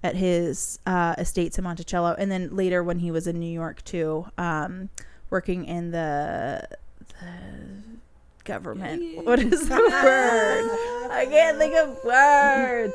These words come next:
Speaker 1: I'll get there. It's in my notes.
Speaker 2: The legislature? <laughs>
Speaker 1: Yeah, he was the Secretary of State. He was
Speaker 2: Okay.
Speaker 1: the first Secretary of State for the United States
Speaker 2: Okay.
Speaker 1: government. Um, so Jefferson gets all the credit, but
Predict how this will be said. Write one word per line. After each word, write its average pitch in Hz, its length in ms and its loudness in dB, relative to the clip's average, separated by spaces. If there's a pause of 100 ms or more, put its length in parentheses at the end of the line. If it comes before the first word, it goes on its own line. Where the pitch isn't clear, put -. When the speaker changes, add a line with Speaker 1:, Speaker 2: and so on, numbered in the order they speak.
(100)
Speaker 1:
I'll 262 120 4
get 240 240 0
there. 185 180 -2
It's 240 220 -2
in 294 100 0
my 190 140 -4
notes. 160 380 -12
Speaker 2:
The 220 100 -8
legislature? 320 800 -4 (420)
<laughs> 539 140 -2 (220)
Speaker 1:
Yeah, 254 240 2
he 320 200 4
was 311 180 0
the 269 300 6
Secretary 277 420 2
of 196 100 0
State. 160 320 -4 (380)
He 226 80 2
was 226 60 6
Speaker 2:
Okay. 214 40 2
Speaker 1:
the 226 80 6
first 233 220 4
Secretary 196 340 0
of 160 80 -4
State - 220 -10
for - 60 -16
the 156 80 -8
United 175 240 -8
States - 260 -12
Speaker 2:
Okay. 185 120 -8
Speaker 1:
government. - 280 -10 (540)
Um, 226 480 4 (120)
so 247 480 2 (460)
Jefferson 427 420 4
gets 381 160 -2
all 233 180 6
the 196 60 4
credit, 185 400 2 (140)
but - 280 0